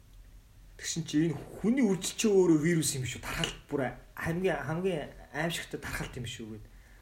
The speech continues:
Чи 7 тэрбум үрцэн байна шүү дээ энэ. Энд чи өөрөө вирус тархалт хамаагүй амар зүйл юм шүү гээд. Тэгээ нэг бодож үзсэн чинь нэр энэ өөрөө амар зүйл байгаа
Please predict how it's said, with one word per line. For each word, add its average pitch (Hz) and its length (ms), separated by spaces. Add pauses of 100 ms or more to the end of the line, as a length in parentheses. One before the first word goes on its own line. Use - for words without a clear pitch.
(500)
Чи - 80
7 226 400
тэрбум 196 340
үрцэн 156 300
байна 143 160
шүү - 80
дээ 127 160 (100)
энэ. - 20 (920)
Энд - 60
чи 277 100
өөрөө 196 380 (1200)
вирус 180 320 (160)
тархалт - 380 (420)
хамаагүй 170 640 (320)
амар 202 320
зүйл 151 320
юм - 0
шүү 123 320
гээд. 107 140 (840)
Тэгээ 247 240
нэг 202 80
бодож 202 320
үзсэн 180 160
чинь 170 240
нэр 156 80
энэ 196 220
өөрөө 151 180
амар 165 320
зүйл 143 240
байгаа 107 140